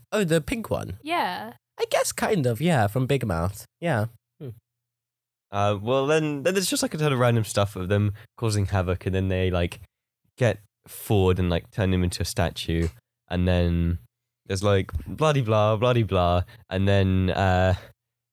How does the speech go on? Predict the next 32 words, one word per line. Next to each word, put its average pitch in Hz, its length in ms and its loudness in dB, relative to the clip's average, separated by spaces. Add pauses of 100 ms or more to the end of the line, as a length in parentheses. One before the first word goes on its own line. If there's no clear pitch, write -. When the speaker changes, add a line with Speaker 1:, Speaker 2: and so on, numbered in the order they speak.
(100)
Speaker 3:
uh, 90 460 2
Dipper 107 360 0
and 104 100 2
Mabel 101 300 2
go 101 220 2
back 95 320 0
to 90 500 0 (280)
the, 90 420 2
the 95 120 -4 (220)
place 107 260 0
where 95 100 4
they've 90 140 2
been 90 100 -2
staying, 90 500 0
which, - 260 -4
like, 82 160 -4 (140)
has 95 200 0
this 87 140 -2
special - 340 -4
protection - 680 -6
from - 380 -12 (360)
Bill 76 220 -2
that - 140 -10
they 71 120 -6
made 65 280 -8
before. 85 480 -4 (500)
And 95 160 -2
their 98 180 4
Uncle 101 240 0
Stan 95 420 0
is 82 140 -4
like 80 300 -4